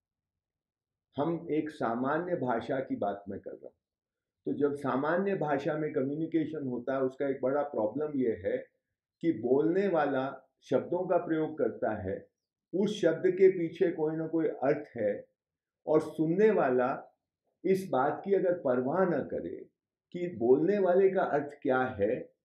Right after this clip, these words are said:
मेरे को उसको पकड़ना है। मैं अपना अर्थ अगर उस पे impose करूंगा, तो जो बोल रहा है आदमी, उसकी बात को मैं नहीं समझ पा रहा हूं, मैं अपना अर्थ उसके ऊपर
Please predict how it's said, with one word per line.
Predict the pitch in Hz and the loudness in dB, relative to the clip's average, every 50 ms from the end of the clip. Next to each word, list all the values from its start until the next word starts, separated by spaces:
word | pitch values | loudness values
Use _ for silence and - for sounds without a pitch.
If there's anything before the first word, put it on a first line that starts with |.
| _ _ _ - | _ _ _ -6
मेरे | 131 143 151 165 185 185 | -2 2 4 4 4 4
को | 190 190 185 | 4 4 4
उसको | 165 156 - - - 202 196 | 4 2 0 0 2 2 2
पकड़ना | - - - 107 92 82 76 76 67 | 2 2 0 -2 -2 -4 -4 -6 -10
है। | 55 - _ _ _ _ _ _ _ _ _ _ _ _ _ _ _ _ _ 135 | -12 -16 _ _ _ _ _ _ _ _ _ _ _ _ _ _ _ _ _ 0
मैं | 151 175 175 175 - | 2 2 2 2 0
अपना | - 135 123 - 151 160 170 202 | -2 -2 -2 0 0 0 2 4
अर्थ | 208 185 180 190 180 - - | 4 4 4 4 2 2 2
अगर | 175 175 185 175 | 2 4 4 4
उस | 160 160 - | 2 2 0
पे | - 180 170 160 | -2 -2 -2 -2
impose | 143 131 - 156 165 185 180 - | -2 -2 0 2 4 4 2 2
करूंगा, | - 143 127 127 123 117 117 131 151 156 - - - _ _ _ _ _ _ - | 0 0 0 0 0 0 0 0 -2 -2 -4 -10 -18 _ _ _ _ _ _ 0
तो | 185 - - - - - - | 0 0 0 -4 -10 -10 -2
जो | 127 156 151 | -2 0 0
बोल | - 180 190 190 208 208 185 | 2 4 4 6 4 4 4
रहा | 175 156 147 | 2 2 2
है | 131 127 123 | 2 0 0
आदमी, | 113 101 101 98 101 107 123 165 175 - - _ _ _ - | 0 -2 -2 -4 -4 -4 -4 -4 -4 -6 -12 _ _ _ -8
उसकी | 143 143 - - - - | -8 -8 -6 -6 -8 -6
बात | - 135 131 127 127 - - | -4 -2 -2 -2 -2 -4 -4
को | 165 165 | -4 -4
मैं | 151 135 | -2 -2
नहीं | 127 120 113 | -2 -2 -4
समझ | 101 104 98 95 87 82 | -6 -6 -6 -6 -8 -8
पा | - - - 90 | -8 -10 -10 -8
रहा | 87 107 | -6 -4
हूं, | 147 170 170 156 | -4 -4 -4 -4
मैं | 139 | -4
अपना | 131 - - - - 156 143 | -6 -6 -8 -10 -8 -8 -6
अर्थ | 123 - 127 131 - - - | -4 -2 -2 -2 -2 -4 -6
उसके | 131 123 - - 123 | -10 -8 -4 -2 -2
ऊपर | 110 - - - 165 170 - - | -2 -2 -2 -4 -4 -4 -6 -10